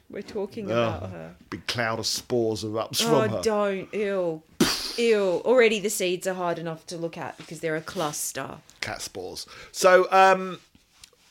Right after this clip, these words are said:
Speaker 2: what's been happening since, since, uh, that podcast went out is,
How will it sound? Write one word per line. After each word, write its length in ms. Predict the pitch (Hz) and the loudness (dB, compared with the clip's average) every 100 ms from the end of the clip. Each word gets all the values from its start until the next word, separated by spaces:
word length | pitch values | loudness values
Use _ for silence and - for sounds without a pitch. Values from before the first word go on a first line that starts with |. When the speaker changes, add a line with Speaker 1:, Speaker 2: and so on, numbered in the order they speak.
| 277 | -2
Speaker 2:
what's 260 | 202 240 233 | 4 4 4
been 160 | 170 147 | 2 2
happening 320 | 208 127 127 | 0 0 -4
since, 300 | 113 135 - | -4 -6 -6
since, 380 | - 139 98 135 | -4 -4 -2 0
uh, 200 | 131 127 | 2 2
that 220 | 127 131 | 0 -2
podcast 400 | 139 131 123 117 | -2 -2 0 -2
went 140 | 131 123 | -2 -2
out 260 | 113 101 - | -2 -6 -4
is, 320 | 113 113 - | -2 -2 -4